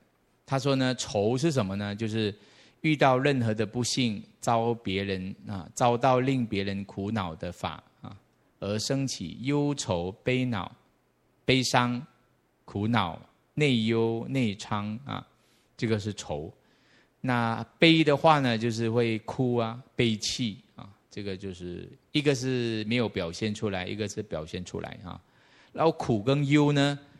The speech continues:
所以关键字呢，我们就要把它圈起来哈。苦的话就是生苦，忧的话就是辛苦，有没有？啊，它的身跟心的差别。那恼呢？恼的话就是忧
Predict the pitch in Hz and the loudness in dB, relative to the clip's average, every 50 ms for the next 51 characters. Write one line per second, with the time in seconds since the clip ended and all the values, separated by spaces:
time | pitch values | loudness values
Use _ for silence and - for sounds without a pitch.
0 | - - - - - _ - - - - 139 120 110 - - 143 143 143 160 170 | -20 -20 -20 -20 -20 _ -20 -6 -2 0 0 0 2 4 4 4 4 6 4 4
1 | 160 151 165 180 160 147 135 123 107 101 95 98 95 117 127 123 117 95 90 90 | 4 4 4 4 4 4 4 4 4 2 0 0 2 2 2 2 2 0 0 -2
2 | 101 - - 110 101 98 - 92 82 78 78 85 90 90 85 - - _ _ _ | -6 -4 -4 -4 -4 -2 -4 -6 -6 -6 -8 -8 -8 -10 -10 -12 -14 _ _ _
3 | _ - - - 127 113 104 104 110 113 127 135 123 117 113 120 113 117 120 117 | _ -6 0 2 2 2 4 2 0 2 2 2 2 2 2 0 -2 -2 -2 -2
4 | - - 120 113 117 113 - - - 80 - - _ _ _ _ _ _ _ _ | 0 0 0 0 -2 -4 -6 -8 -8 -10 -10 -12 _ _ _ _ _ _ _ _
5 | _ _ _ _ _ - 143 160 170 165 165 156 147 131 135 135 131 123 113 123 | _ _ _ _ _ 0 6 8 8 10 10 8 8 6 6 6 4 4 2 0
6 | 117 113 117 113 - - 123 117 117 117 - - - 87 69 - - _ - 95 | -2 -2 -2 -2 0 0 0 0 0 -2 -4 -4 -6 -6 -6 -8 -12 _ -4 0
7 | 104 110 117 120 123 - _ _ _ _ _ _ - - - - - _ _ _ | 0 0 0 -2 -6 -12 _ _ _ _ _ _ -10 -10 -10 -10 -14 _ _ _
8 | _ - 107 107 107 104 101 95 - - 120 113 113 113 107 113 107 107 104 - | _ -4 -2 -2 -2 -2 -4 -4 -2 0 0 0 0 0 0 0 0 0 -2 -2
9 | - 110 107 107 101 92 - - 98 101 101 - - - - - _ _ _ _ | -2 -2 -2 -2 -4 -6 -6 -6 -6 -8 -8 -8 -12 -16 -16 -20 _ _ _ _
10 | _ _ _ _ _ _ _ - 160 156 143 131 127 123 107 104 95 95 95 98 | _ _ _ _ _ _ _ 0 2 2 4 4 4 4 4 4 4 4 2 2
11 | 104 117 123 127 131 135 139 143 - _ _ _ _ _ _ _ _ _ _ _ | 2 2 2 2 2 0 -2 -4 -10 _ _ _ _ _ _ _ _ _ _ _
12 | _ _ _ _ _ _ - 117 110 104 95 95 98 107 117 120 135 131 127 117 | _ _ _ _ _ _ -2 0 0 0 0 -2 -2 -2 0 2 2 2 2 2
13 | 120 120 110 117 117 113 113 110 113 123 135 139 135 135 135 135 135 131 | 0 -2 -2 0 0 0 0 -2 -2 0 0 0 0 0 0 -2 -4 -6